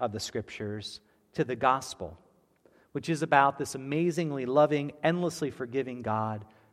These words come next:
that sent his own son to teach us and heal us and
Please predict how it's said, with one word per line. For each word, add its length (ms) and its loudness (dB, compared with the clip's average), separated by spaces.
that 100 -6
sent 220 2
his 140 0
own 260 -2
son 320 -2
to 160 -10
teach 340 -8
us 260 -6
and 120 -10
heal 260 0
us 220 0
and 160 -6